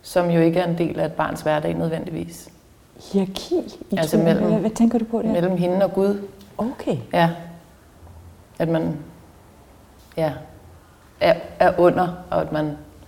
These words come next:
Speaker 1: underkaster sig i en eller anden grad.
Speaker 2: Mm. At, svarer det til det, du har skrevet om et sted, øh, som jeg har læst, øh, for nogen tid siden, øh, om, om en ydmyghed i forbindelse med bøn og og bønfaldelse. Var det det, der,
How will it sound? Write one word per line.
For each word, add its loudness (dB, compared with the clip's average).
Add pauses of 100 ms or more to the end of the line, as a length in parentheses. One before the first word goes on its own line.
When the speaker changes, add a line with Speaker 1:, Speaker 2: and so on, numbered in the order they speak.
(400)
Speaker 1:
underkaster 2
sig -4
i 0
en 2
eller 0
anden -2
grad. -2 (300)
Speaker 2:
Mm. -6 (1300)
At, 2 (420)
svarer 6
det 4
til 6
det, 6
du 4
har 4
skrevet 4
om 4
et -4
sted, 4
øh, 4
som 2
jeg 6
har 4
læst, 2
øh, 0
for -4
nogen 2
tid 0
siden, 0 (480)
øh, 8
om, 2
om 2
en 2
ydmyghed 4
i -2
forbindelse -4
med -4
bøn -2 (140)
og -6 (300)
og 0
bønfaldelse. -2 (280)
Var 4
det 0
det, 4
der, 2